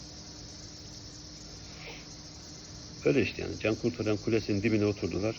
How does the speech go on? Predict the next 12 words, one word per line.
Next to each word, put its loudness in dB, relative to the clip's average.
Bağırıyorlar, 4
çağırıyorlar. 0
Etrafta 6
da 8
Türk -2
misafirler 4
var. 4
Diyorum 8
ki -2
bak 2
Türkler 6
var, 6